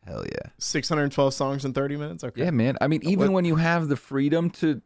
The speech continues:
Speaker 1: to play music out, and Demand talked a, l-, a ton about this on his Drew and Fuse episode, which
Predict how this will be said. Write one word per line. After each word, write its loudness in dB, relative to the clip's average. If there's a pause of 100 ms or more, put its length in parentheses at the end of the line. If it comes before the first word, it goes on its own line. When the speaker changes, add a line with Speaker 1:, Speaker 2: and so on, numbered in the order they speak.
Speaker 1:
to 0
play -2
music 0
out, 4
and 4
Demand 2
talked -2
a, -4
l-, -2
a -4 (580)
ton 0
about 2
this -4
on 2
his 2
Drew -4
and -4
Fuse -2
episode, 0
which -2